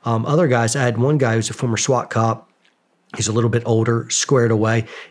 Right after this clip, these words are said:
and the guy was just so hard on himself. If I was to, even when he was a private under me, even if I just kind of, like,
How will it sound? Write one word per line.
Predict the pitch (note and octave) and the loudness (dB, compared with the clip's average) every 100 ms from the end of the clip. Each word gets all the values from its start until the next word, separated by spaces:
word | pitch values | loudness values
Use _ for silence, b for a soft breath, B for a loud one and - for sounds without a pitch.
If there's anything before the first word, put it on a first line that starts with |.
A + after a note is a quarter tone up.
| C3 | -4
and | B2 | -2
the | |
guy | A2+ E3 | 0 0
was | D3+ - | 0 -2
just | B2 - | -4 -2
so | - B2+ C#3 B2+ | -2 0 0 -2
hard | - A#2 A#2 G2+ | 0 0 2 0
on | F2 | -4
himself. | F2+ E2+ - A2+ - - - b b b | -6 -6 -6 -6 -8 -18 -20 b b b
If | B2+ D3 | -4 0
I | E3 | 2
was | D#3 B2 | 2 0
to, | - - | -2 -2
even | F3 F3+ C3 | 0 2 2
when | B2+ | 2
he | G#2+ B2+ | 0 -4
was | G2+ | -4
a | |
private | - E3 G3 B2 G#2 - b b b | -2 2 2 2 -2 -6 b b b
under | C3+ B2+ A2+ | 0 2 4
me, | F3 D#3 B2 B B - | 4 4 0 B B -4
even | G3 F#3 E3 D3 - _ | 0 2 2 0 -6 _
if | D#3+ D#3 | -2 0
I | B2 | 0
just | A#2 A#2+ - | 2 0 0
kind | D3+ B2 G#2+ | 0 0 0
of, | G2 | 0
like, | B2 G2+ G#2 - | 0 -2 -4 -14